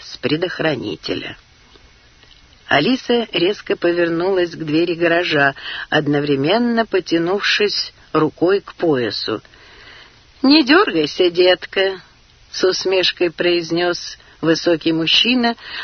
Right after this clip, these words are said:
лет сорока в длинном черном плаще и повел стволом пистолета,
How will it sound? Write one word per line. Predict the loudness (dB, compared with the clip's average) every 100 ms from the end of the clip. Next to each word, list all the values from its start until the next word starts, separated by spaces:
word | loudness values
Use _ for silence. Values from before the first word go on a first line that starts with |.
| -2
лет | 4 4 2
сорока | 0 2 2 2 4 4 2 -14 -20 -6
в | -2
длинном | 0 0 2 2 0 -2
черном | 0 0 2 -2 0
плаще | 0 2 2 2 2 -2 -4 _ -20 -14 -12 -4
и | 0 4
повел | 4 4 4 2
стволом | -2 0 2 2 0
пистолета, | -2 -4 0 2 4 2 2 -2 -4